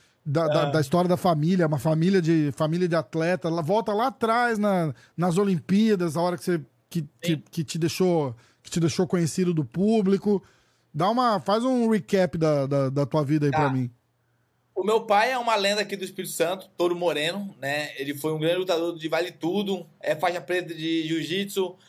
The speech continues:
Speaker 2: de judô. E depois começou a praticar boxe, gostou do boxe, né? E aí teve os filhos.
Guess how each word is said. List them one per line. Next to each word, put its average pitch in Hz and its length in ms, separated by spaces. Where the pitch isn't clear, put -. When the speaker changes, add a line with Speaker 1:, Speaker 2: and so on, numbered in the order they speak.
Speaker 2:
de 151 120
judô. 185 680
E 233 140
depois 247 520
começou 247 300
a - 20
praticar 220 340
boxe, 220 300
gostou 214 220
do 208 80
boxe, 202 440
né? 202 280
E 208 80
aí 233 220
teve 240 200
os 208 100
filhos. 254 600